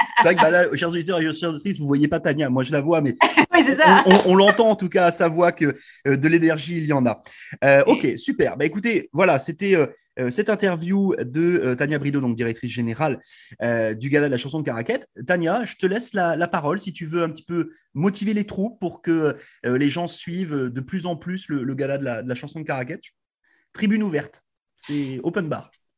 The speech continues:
Speaker 2: C'est, j-, j'invite le public à suivre notre relève artistique. C'est super important d'assurer une relève,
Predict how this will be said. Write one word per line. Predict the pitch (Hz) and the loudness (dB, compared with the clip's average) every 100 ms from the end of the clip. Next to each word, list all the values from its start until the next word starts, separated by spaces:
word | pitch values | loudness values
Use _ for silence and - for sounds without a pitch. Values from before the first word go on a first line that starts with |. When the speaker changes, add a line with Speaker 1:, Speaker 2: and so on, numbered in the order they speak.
| _ _ _ _ _ _ _ _ | _ _ _ _ _ _ _ _
Speaker 2:
C'est, | - - 254 220 196 | -6 -4 -2 -2 -4
j-, | 196 202 202 196 | -8 -6 -6 -2
j'invite | 220 233 240 277 | 2 2 2 0
le | 220 | -2
public | 208 185 220 220 - - - | -4 -2 -2 -2 -8 -10 0
à | 170 165 - | 2 2 0
suivre | - - 233 226 202 | -4 -2 0 0 0
notre | 185 160 - | -4 -6 -6
relève | 156 147 | -6 -6
artistique. | 135 - - 139 147 _ | -10 -16 -18 -18 -20 _
C'est | - - 190 | -14 -10 -8
super | - - 208 202 190 | -8 -8 -6 -6 -6
important | 160 160 - - 190 202 - | -8 -12 -14 -6 -4 -4 -8
d'assurer | 165 165 160 - 165 185 | -8 -6 -6 -10 -8 -6
une | 165 | -4
relève, | 160 160 156 165 185 151 | -4 -4 -2 -2 -2 -4